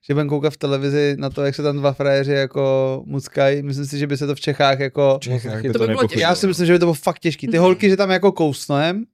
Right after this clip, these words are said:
Speaker 1: ale
Speaker 3: Jo.
Speaker 1: ty, já samozřejmě nemám nic proti gejům.
Speaker 3: <laughs>
Speaker 1: Ale myslím si, že
Speaker 2: Jo,
Speaker 1: to
Speaker 2: my
Speaker 1: naše
Speaker 2: jsme koukali
Speaker 1: společnost
Speaker 2: spolu v posteli na lahvi.
Speaker 4: Jo, jo.
Speaker 1: Jo, jo.
Speaker 4: Ale
Speaker 3: Trenkách.
Speaker 1: Co je víc ge-, gejs-, nahý.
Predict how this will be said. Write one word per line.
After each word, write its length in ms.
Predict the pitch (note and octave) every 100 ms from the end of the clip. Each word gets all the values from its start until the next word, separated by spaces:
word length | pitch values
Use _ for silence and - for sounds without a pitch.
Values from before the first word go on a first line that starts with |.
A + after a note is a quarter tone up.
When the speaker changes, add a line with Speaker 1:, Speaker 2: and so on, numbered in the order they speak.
| _ D#3
Speaker 1:
ale 140 | D3+
Speaker 3:
Jo. 40 | D3
Speaker 1:
ty, 380 | E3 D#3+ D#3 -
já 180 | B2 B2
samozřejmě 480 | B2+ B2 C#3 C3 B2
nemám 260 | C3 C3+
nic 120 | B2+ B2+
proti 200 | C3 C3
gejům. 380 | C#3+ C3+ B2 A#2+
Speaker 3:
<laughs> 880 | D#4+ - G4+ - _ _ _ _ -
Speaker 1:
Ale 220 | C#3 D3+
myslím 220 | D3 D3
si, 40 | C#3+
že 60 |
Speaker 2:
Jo, 60 | C#3+
Speaker 1:
to 20 |
Speaker 2:
my 60 | D3+
Speaker 1:
naše 60 | D3+
Speaker 2:
jsme 120 | D3+
koukali 240 | D#3 D#3+
Speaker 1:
společnost 260 | D#3 D#3 C#3+
Speaker 2:
spolu 120 | E3+
v 60 | E3
posteli 460 | E3+ - F3 C3+
na 60 | B2
lahvi. 180 | B2 B2+
Speaker 4:
Jo, 60 | B2
jo. 280 | A#2 A2 A#2
Speaker 1:
Jo, 260 | C3 B2+ A#2+
jo. 100 | A#2+ -
Speaker 4:
Ale 160 | A3+
Speaker 3:
Trenkách. 400 | A3+ A3 A2+ C3 -
Speaker 1:
Co 100 | F#3
je 140 | F3+
víc 180 | F3+ E3
ge-, 140 | E3 F3
gejs-, 240 | E3 E3+ -
nahý. 340 | D#3 C3 A2+